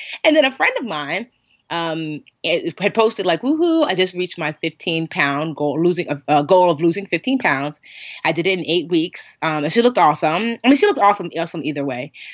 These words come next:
But, you know, she looked awesome, and she just seemed so happy. And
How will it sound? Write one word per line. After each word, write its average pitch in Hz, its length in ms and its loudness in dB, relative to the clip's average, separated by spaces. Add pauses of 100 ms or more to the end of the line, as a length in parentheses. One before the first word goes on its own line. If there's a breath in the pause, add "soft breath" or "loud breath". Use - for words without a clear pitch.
(140)
But, 175 240 4
you 214 80 2
know, 185 100 2
she 165 140 -8
looked 175 200 -4
awesome, 165 480 -2
and 170 120 -6
she 202 100 -8
just 185 220 -2
seemed 190 180 0
so 190 140 2
happy. 180 400 2
And 165 160 -4